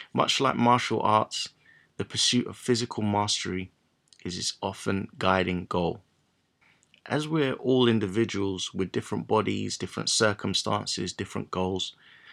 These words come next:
movement training often becomes very much a personalized practice. Emphasis can be focused on flexibility and strength for some, dance and acrobatics, performance for others, and the list goes on.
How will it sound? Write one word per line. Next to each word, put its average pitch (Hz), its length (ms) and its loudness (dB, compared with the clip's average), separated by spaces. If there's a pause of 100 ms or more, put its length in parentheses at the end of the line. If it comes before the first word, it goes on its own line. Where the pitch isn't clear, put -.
(200)
movement 123 440 0
training 101 580 -2
often 107 300 -6
becomes 104 400 -2
very 110 300 0
much 104 340 -2
a - 40 -12
personalized 98 840 -2
practice. - 580 -6 (680)
Emphasis 120 580 0
can - 160 -6
be 101 140 -6
focused 107 520 0
on 92 140 -2
flexibility 110 960 -2
and 95 140 -2
strength - 480 0
for - 100 -12
some, 117 400 4 (560)
dance 110 420 4
and 101 100 0
acrobatics, 92 760 0
performance 113 600 0
for - 200 -6
others, 104 420 -2 (600)
and 101 180 0
the 95 60 2
list 104 240 2
goes 98 240 0
on. 90 240 -4